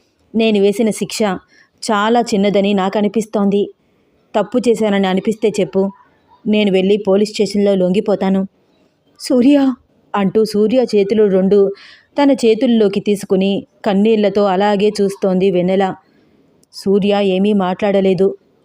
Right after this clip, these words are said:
ఇద్దరూ మౌనంగా కాసేపు అలాగే ఉండిపోయారు.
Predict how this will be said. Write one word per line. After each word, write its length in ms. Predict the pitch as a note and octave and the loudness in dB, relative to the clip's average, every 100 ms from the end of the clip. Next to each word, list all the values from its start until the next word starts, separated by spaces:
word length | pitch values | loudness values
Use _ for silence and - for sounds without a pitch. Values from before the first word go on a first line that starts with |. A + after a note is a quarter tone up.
| - | -4
ఇద్దరూ 380 | B3+ G3+ C4+ C#4 | -2 2 2 2
మౌనంగా 540 | G#3 G3+ A#3 A3 G#3+ | 2 0 0 0 0
కాసేపు 640 | G#3+ G3 F#3 G#3 G3 G3+ G3+ - - _ _ | 0 -2 0 -2 0 0 -2 -6 -20 _ _
అలాగే 400 | F#3+ G3+ G#3+ G3 | -4 0 0 0
ఉండిపోయారు. 720 | G3+ F#3 G3+ G3+ G3 G3 G3+ | 0 0 0 0 0 2 0